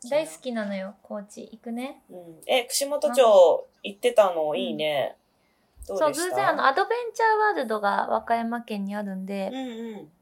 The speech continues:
Speaker 1: パンダ見に、あの、動物園行く感覚で行って、
Speaker 2: うん。
Speaker 1: で、せっかくだし、近いし、串本町の橋食い橋とか、
Speaker 2: うん。
Speaker 1: 橋食い岩か。
Speaker 2: うん。
Speaker 1: と、あの、滝？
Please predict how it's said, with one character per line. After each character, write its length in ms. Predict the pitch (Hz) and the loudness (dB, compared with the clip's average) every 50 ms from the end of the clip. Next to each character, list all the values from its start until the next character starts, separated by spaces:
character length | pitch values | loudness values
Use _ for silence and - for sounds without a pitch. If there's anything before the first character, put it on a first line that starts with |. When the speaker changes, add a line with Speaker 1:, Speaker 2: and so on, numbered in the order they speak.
| _ _ _ _ | _ _ _ _
Speaker 1:
パ 160 | - 381 392 | 0 2 2
ン 80 | 370 311 | 2 2
ダ 100 | 247 226 | 2 0
見 160 | 220 208 202 | 0 -2 -4
に、 340 | 202 196 196 190 190 202 - _ _ _ _ _ _ _ _ _ _ _ _ _ _ | -6 -6 -6 -6 -8 -10 -12 _ _ _ _ _ _ _ _ _ _ _ _ _ _
あ 200 | - 240 214 208 | -12 -10 -8 -8
の、 580 | 202 202 196 190 185 185 190 190 190 196 208 - _ | -8 -8 -10 -10 -12 -12 -14 -14 -14 -16 -18 -18 _
動 180 | 233 247 285 302 | -2 -2 -2 -2
物 220 | 285 311 311 - 339 | -2 -8 -12 -10 -6
園 200 | 311 240 208 196 | -6 -4 -4 -6
行 80 | 196 | -8
く 120 | 202 - 202 | -8 -12 -10
感 220 | - 202 202 202 | -8 -8 -8 -6
覚 240 | 196 202 196 - 208 | -6 -8 -8 -8 -10
で 120 | 196 196 | -10 -10
行 100 | 202 208 | -10 -10
っ 40 | - | -14
て、 360 | _ _ - 359 349 285 - 220 | _ _ -6 -2 -2 -2 -2 -4
Speaker 2:
う 20 | 220 214 196 165 | -8 -12 -14 -16
ん。 60 | 156 - _ _ - | -18 -20 _ _ -20
Speaker 1:
で、 40 | 311 | -10
せ 120 | 302 320 | -10 -10
っ 80 | 302 311 | -6 -2
か 140 | - 311 302 | -2 -2 -2
く 120 | 330 320 | -2 -2
だ 100 | 302 285 | -4 -4
し、 120 | 277 - | -4 -6
近 320 | - - - - - 262 254 | -12 -20 -16 -4 -2 -2 -2
い 80 | 247 | -2
し、 160 | 247 - 220 - | -6 -10 -12 -14
串 240 | - - - 233 | -14 -14 -10 -8
本 260 | 226 226 226 226 240 226 | -6 -6 -4 -4 -6 -6
町 220 | - 226 208 196 | -4 -6 -6 -4
の 240 | 190 190 196 220 208 | -4 -4 -4 -6 -6
橋 80 | 214 226 | -8 -10
食 240 | 214 - - - 233 | -12 -12 -10 -10 -8
い 140 | 233 220 | -8 -6
橋 80 | 208 202 202 - - | -8 -8 -8 -10 -14
と 80 | - - | -18 -12
か、 320 | - - 190 - - - _ | -4 -2 -2 -2 -2 -6 _
Speaker 2:
う 60 | - | -10
ん。 20 | 220 | -8
Speaker 1:
橋 60 | 226 | -8
食 200 | 202 - - 254 | -8 -6 -8 -8
い 100 | 240 220 | -6 -4
岩 180 | 196 190 185 - | -4 -2 -4 -4
か。 260 | - - 214 190 - - | -6 -8 -10 -10 -10 -16
Speaker 2:
う 60 | 185 | -18
ん。 80 | 190 180 165 - _ _ _ _ _ _ _ _ _ _ _ _ | -18 -18 -20 -20 _ _ _ _ _ _ _ _ _ _ _ _
Speaker 1:
と、 400 | - 320 311 294 262 247 - - - _ - | -6 -4 -4 -2 -2 -4 -4 -8 -14 _ -8
あ 180 | - 226 220 | -6 -4 -4
の、 720 | 220 214 214 214 208 208 208 208 208 214 214 208 208 208 208 _ _ _ _ _ _ _ _ _ _ _ _ | -4 -6 -10 -10 -10 -10 -12 -12 -10 -10 -10 -10 -12 -12 -16 _ _ _ _ _ _ _ _ _ _ _ _
滝？ 460 | - 226 226 - - 277 330 370 | -16 -16 -12 -8 -8 -8 -8 -8